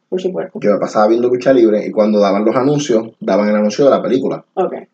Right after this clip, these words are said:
Speaker 2: También daban muchos anuncios de Magic the Gathering.
Speaker 1: Ajá.
Speaker 2: So, cuando yo veía los anuncios de Lord of the Rings, yo pensaba que era un anuncio de Magic the Gathering y yo estaba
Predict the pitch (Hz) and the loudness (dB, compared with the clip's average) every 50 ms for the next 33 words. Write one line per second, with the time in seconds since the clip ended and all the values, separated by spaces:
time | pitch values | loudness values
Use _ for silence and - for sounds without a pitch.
0 | _ - 98 104 107 98 95 98 101 107 113 117 120 117 - - 123 120 131 139 | _ -4 -2 -2 -2 0 0 0 2 2 2 0 0 -4 -4 -4 -2 -2 0 0
1 | 147 147 - 135 113 107 101 104 98 98 95 95 95 110 110 - - 107 95 - | 0 0 0 0 0 0 0 0 -2 0 -2 -2 -2 -2 -2 -2 -2 -2 -2 -2
2 | - 208 - 202 175 165 170 - - 254 240 233 226 147 127 120 120 117 113 113 | -2 -2 -2 -4 -6 -8 -6 -2 0 2 2 2 2 0 0 0 0 2 2 2
3 | 113 117 127 139 156 160 170 151 156 160 160 170 - 180 170 160 156 165 160 160 | 2 4 4 2 2 2 2 0 -2 -4 -6 -4 -2 -2 0 2 2 2 4 2
4 | 160 160 165 165 180 180 170 147 139 - - 135 139 - 151 156 151 131 123 123 | 2 2 2 2 2 2 2 2 0 0 0 -2 -2 -2 0 0 0 0 0 0
5 | 120 123 127 135 143 139 - 151 127 120 113 107 101 101 104 113 113 123 123 135 | -2 -2 -2 -2 -2 -2 -2 -2 0 0 0 -2 -2 -2 -4 -4 -4 -2 0 2
6 | 170 185 - - 113 110 110 - - - 101 113 110 - - 110 107 110 104 98 | 2 2 2 0 -2 -4 -6 -8 -8 -2 0 0 0 0 0 0 2 2 2 0
7 | - - | -4 -10